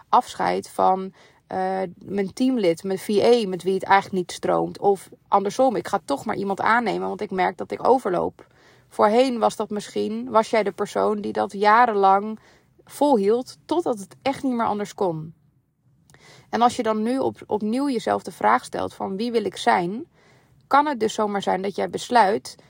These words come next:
dat je de persoon bent die na drie signalen besluit om er iets mee te doen. Dus je wacht niet meer een jaar, twee jaar, drie jaar, vier jaar,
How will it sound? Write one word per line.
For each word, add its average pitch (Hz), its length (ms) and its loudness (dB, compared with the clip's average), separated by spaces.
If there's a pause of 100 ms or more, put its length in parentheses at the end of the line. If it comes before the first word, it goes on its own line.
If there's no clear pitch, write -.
(140)
dat 226 280 2
je 240 80 -2
de 202 100 0
persoon 226 480 -2
bent 190 380 -6
die 214 300 -4 (300)
na 214 200 4
drie 233 260 -2
signalen 208 580 -2
besluit 208 600 -2
om 220 160 0
er 220 60 0
iets - 180 -8
mee 202 140 -2
te 196 100 -6
doen. 165 400 -2 (140)
Dus 190 160 -8
je 208 80 -2
wacht 208 180 2
niet 226 200 -4
meer 220 140 -4
een 185 140 -4
jaar, 190 320 4
twee 196 200 -4
jaar, 175 180 -2
drie 175 140 -4
jaar, 165 180 -4
vier 247 180 -6
jaar, 254 360 4